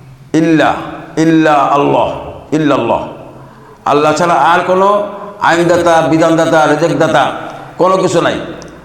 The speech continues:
আল্লাহ ছাড়া। এই হলো কলেমার প্রথম অংশের ঘোষণা। আর মুহাম্মাদুর রাসূলুল্লাহ, মুহাম্মদ সাল্লাল্লাহু আলাইহি ওয়াসাল্লাম যে পদ্ধতিতে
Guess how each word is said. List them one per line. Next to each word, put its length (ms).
আল্লাহ 220
ছাড়া। 140
এই 180
হলো 120
কলেমার 340
প্রথম 300
অংশের 200
ঘোষণা। 360
আর 200
মুহাম্মাদুর 520
রাসূলুল্লাহ, 600
মুহাম্মদ 260
সাল্লাল্লাহু 380
আলাইহি 220
ওয়াসাল্লাম 240
যে 80
পদ্ধতিতে 420